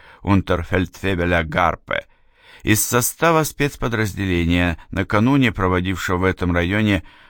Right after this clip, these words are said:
антидиверсионное мероприятие. Радовский развернул карту. Маршрут одиночного снайпера, имея весьма незначительные отклонения, прямехонько лежал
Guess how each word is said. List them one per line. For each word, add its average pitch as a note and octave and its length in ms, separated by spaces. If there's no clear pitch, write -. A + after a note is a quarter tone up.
антидиверсионное F#2 1160
мероприятие. F2 960
Радовский G#2 760
развернул F2 600
карту. - 500
Маршрут G2 720
одиночного E2+ 800
снайпера, F2 760
имея G2+ 440
весьма G#2 520
незначительные E2+ 880
отклонения, G#2 840
прямехонько G#2 800
лежал G2 640